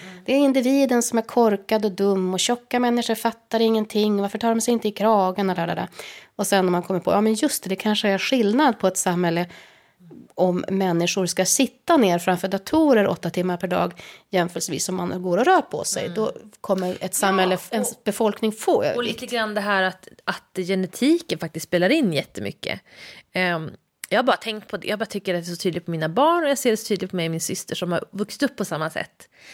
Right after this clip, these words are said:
Speaker 1: Eh, med liksom samma mängd godis och mamma som var ganska restriktiv. Min syster har alltid varit smal som en pinne, och jag har, har liksom, sen jag blev lite äldre, alltid fått ändå tänka på vikten.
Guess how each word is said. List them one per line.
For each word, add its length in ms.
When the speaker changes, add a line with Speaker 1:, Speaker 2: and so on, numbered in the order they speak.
Speaker 1:
Eh, 260
med 140
liksom 220
samma 400
mängd 340
godis 460
och 180
mamma 300
som 80
var 60
ganska 260
restriktiv. 460
Min 120
syster 360
har 40
alltid 160
varit 180
smal 200
som 120
en 60
pinne, 320
och 120
jag 200
har, 260
har 300
liksom, 460
sen 160
jag 80
blev 120
lite 160
äldre, 320
alltid 300
fått 140
ändå 160
tänka 420
på 100
vikten. 440